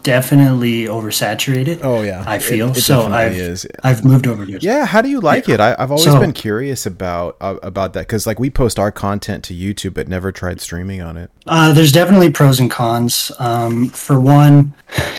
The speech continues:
Speaker 1: if, if anybody were to donate, that, I don't even think that's an option unless you have met the requirements to be a YouTube partner, unfortunately, which is a thousand subscribers and four thousand watch hours, which is, feels steep to me, but, um,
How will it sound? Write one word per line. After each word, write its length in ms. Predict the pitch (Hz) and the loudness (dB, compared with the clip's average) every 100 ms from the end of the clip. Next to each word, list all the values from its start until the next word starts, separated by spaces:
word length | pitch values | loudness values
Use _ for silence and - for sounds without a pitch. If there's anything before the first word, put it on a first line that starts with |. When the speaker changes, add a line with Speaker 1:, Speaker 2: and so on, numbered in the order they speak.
| - | -2
Speaker 1:
if, 400 | 180 175 - 208 | 0 2 0 0
if 220 | 165 143 | 2 4
anybody 380 | 180 180 170 151 | 4 4 4 2
were 260 | 110 110 139 | 0 0 0
to 200 | 143 165 | 0 0
donate, 580 | 170 175 185 190 - - | 2 2 2 0 -2 -2
that, 340 | 127 127 123 | -2 -2 -2
I 60 | 131 | 0
don't 160 | 139 | 4
even 300 | 147 127 113 | 4 4 -2
think 240 | 104 139 135 | -2 -4 -2
that's 200 | 127 - | -6 -6
an 80 | 104 | -6
option 480 | 113 143 170 170 | -4 -2 -2 -2
unless 540 | 170 123 117 110 - 143 | -2 -4 -4 -4 -4 -2
you 100 | 123 | -2
have 120 | 110 | -2
met 180 | 120 110 | -4 -4
the 80 | 117 | -6
requirements 560 | 110 - 117 117 107 - | -6 -4 -2 -2 -4 -6
to 60 | |
be 140 | 110 107 | -6 -6
a 100 | 101 | -6
YouTube 360 | 113 - 104 | -8 -8 -8
partner, 420 | - 110 143 143 - _ - | -6 -4 0 0 0 _ -2
unfortunately, 720 | 135 135 143 - 147 139 147 | -2 2 0 2 4 4 4
which 240 | 135 104 | 2 0
is 220 | 120 107 117 | -4 -4 -6
a 100 | 107 | -2
thousand 320 | 120 117 117 | -2 -2 -4
subscribers 600 | 120 110 120 113 117 113 | -6 -4 -4 -2 -2 -4
and 160 | 104 - | -6 -4
four 160 | 117 | -6
thousand 440 | 110 110 104 104 98 | -4 -6 -6 -10 -8
watch 280 | 107 - | -6 -2
hours, 420 | 143 139 156 147 - _ | 0 2 0 -6 -14 _
which 140 | - | -8
is, 360 | 117 110 - - _ - | -4 -2 -4 -6 _ -4
feels 380 | - 143 123 | 4 4 4
steep 580 | - - - 113 117 - | 2 0 0 -2 -2 -6
to 140 | - 120 | -4 -2
me, 160 | 110 | -2
but, 360 | 113 127 117 139 | 0 0 2 2
um, 440 | 127 117 104 101 | 2 2 0 -6